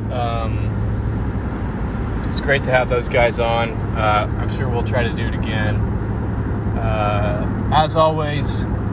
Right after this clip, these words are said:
subscribe, share with your friends, leave a five-star review. Love my fans.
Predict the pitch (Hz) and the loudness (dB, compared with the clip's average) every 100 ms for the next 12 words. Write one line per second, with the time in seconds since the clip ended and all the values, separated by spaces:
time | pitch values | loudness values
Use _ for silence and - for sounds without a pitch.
0 | - - - - - 147 143 143 135 - | -2 -2 -2 -2 2 4 6 4 0 0
1 | 143 135 135 - 135 131 127 127 123 - | 2 2 0 0 2 4 4 2 0 -2
2 | - - - - - - - - - - | -2 -4 -4 -4 -6 -6 -4 -4 -4 -2
3 | - 139 127 120 - 131 120 110 113 117 | 0 2 2 2 0 0 0 -2 -4 -2
4 | 113 113 110 - - - - - - - | 0 -2 -4 -6 -6 -6 -6 -6 -6 0
5 | 120 120 123 117 131 123 120 117 117 - | 2 4 2 0 0 2 2 2 0 -2
6 | - | -2